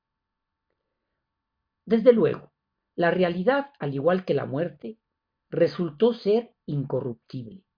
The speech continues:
y no se dejó modelar ni sobornar por las pretensiones y sugerencias de mis creencias. Mis creencias y la realidad desencadenaron una lucha sin cuartel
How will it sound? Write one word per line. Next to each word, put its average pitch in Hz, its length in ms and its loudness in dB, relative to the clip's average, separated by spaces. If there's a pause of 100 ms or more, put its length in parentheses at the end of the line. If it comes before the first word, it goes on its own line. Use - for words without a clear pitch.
(380)
y 185 140 0
no 233 140 2
se 277 140 -8
dejó 185 440 -2
modelar 185 720 -2
ni 170 160 -4
sobornar 147 680 -4
por 240 120 2
las 175 180 -4
pretensiones 214 880 -4 (280)
y 196 120 -4
sugerencias 190 600 -4
de 160 120 -4
mis 143 180 -8
creencias. - 560 -12 (1600)
Mis 147 240 -6
creencias 160 840 -2 (280)
y 160 100 -8
la 135 140 -4
realidad 123 640 -8 (460)
desencadenaron 175 960 -2
una 262 200 0
lucha 226 300 -4
sin 156 280 -8
cuartel 165 600 -4